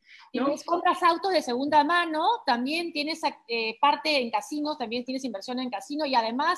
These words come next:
Speaker 1: eres prestamista y tienes un brazo derecho que se llama Josie Lisbeth Mogollón Villarreyes. ¿La conoces?
Speaker 2: No conozco, no la conozco, no la conozco, no conozco absolutamente a nadie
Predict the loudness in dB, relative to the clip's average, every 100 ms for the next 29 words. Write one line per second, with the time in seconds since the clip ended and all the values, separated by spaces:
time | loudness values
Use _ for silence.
0 | -4 -6 -2 -2 -4 -12 -6 -4 -4 -4
1 | -4 -4 -4 -4 -4 -6 -8 -8 0 0
2 | 0 -2 -4 -2 -2 -2 -4 -4 _ _
3 | _ _ _ -4 -2 -4 0 4 4 4
4 | 0 0 2 0 -2 -8 0 2 2 -2
5 | -4 -4 -6 2 2 2 0 2 2 2
6 | 2 2 0 0 0 -2 -2 -8 -4 -2
7 | -2 -2 -2 0 -4 -4 -14 _ _ _
8 | _ _ _ -20 -20 _ _ _ -2 0
9 | 0 0 -2 -10 -6 -6 -6 -8 -10 -8
10 | -2 0 0 -2 -4 -4 -2 -2 -4 0
11 | -2 0 -6 -6 -6 -6 -4 -6 -4 -4
12 | -2 2 2 2 -2 -4 -2 -4